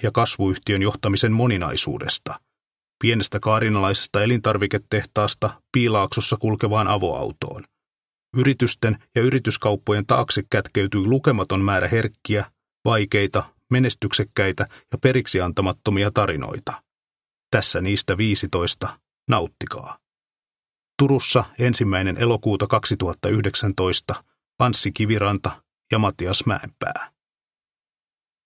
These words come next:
Noora Fagerström. Kaikki oli hetken yhden mehubaarin varassa.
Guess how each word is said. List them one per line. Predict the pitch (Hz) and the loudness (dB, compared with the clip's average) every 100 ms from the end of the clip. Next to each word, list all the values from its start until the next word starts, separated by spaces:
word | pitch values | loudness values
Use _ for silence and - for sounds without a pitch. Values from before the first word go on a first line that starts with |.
| _ _ _ _ _ _ _ _ _ _ _ _ _ _ _ _ _ _ _ _ _ _ | _ _ _ _ _ _ _ _ _ _ _ _ _ _ _ _ _ _ _ _ _ _
Noora | 98 113 113 | 2 4 2
Fagerström. | - 104 95 82 - - - - - - _ _ _ _ _ _ _ _ _ _ _ _ _ _ _ _ _ _ _ - | 2 2 0 -4 -4 -4 -4 -6 -8 -20 _ _ _ _ _ _ _ _ _ _ _ _ _ _ _ _ _ _ _ -2
Kaikki | 113 131 - 107 | 0 0 0 0
oli | 92 92 | 2 0
hetken | 113 - 90 | 0 0 0
yhden | 104 120 101 98 | 2 2 2 2
mehubaarin | 110 104 82 80 85 85 | 2 0 0 -2 -2 -2
varassa. | 90 90 - - | -2 -2 -2 -4